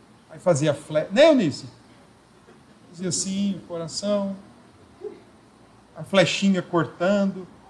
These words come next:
aí colocava no meio Nego e Eunice dentro do coração, se amam eternamente.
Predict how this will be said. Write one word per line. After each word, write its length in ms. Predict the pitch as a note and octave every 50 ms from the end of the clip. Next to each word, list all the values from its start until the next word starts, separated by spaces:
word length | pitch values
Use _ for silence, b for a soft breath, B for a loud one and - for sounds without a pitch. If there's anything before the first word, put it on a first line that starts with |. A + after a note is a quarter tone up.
| - - _ _ -
aí 40 | - -
colocava 420 | - G3+ G3 G3 G3 G3 F#3 F3+ F3+
no 120 | F#3 F3+
meio 260 | F3 F3 F3 E3+ E3+
Nego 640 | E3+ E3+ E3+ F#3 G3+ G#3+ A3 G3 F3+ G#3+ G#3+ G#3+ G#3
e 80 | F#3+
Eunice 880 | F3+ F3+ F3 E3 E3 F3 G3 G3+ G3 F#3 - - - F#3+ F#3+ F#3 F3 D#3+ - - - - -
dentro 220 | E3+ F3+ D3 -
do 100 | - D3+
coração, 1040 | D3 - - E3 D3 C#3+ C3 - - - - F3+ G3 G3+ G#3 G#3 G#3 G#3 G3+ F#3+ F3 - - - - - - - - - -
se 300 | - - - - F#3+ F#3
amam 400 | F#3+ G3 G#3 G#3 F#3+ F#3 F3 E3+
eternamente. 760 | E3 - - E3 D#3 C#3+ C#3+ C#3+ C3+ C#3 E3 G3 G#3 G3+ G3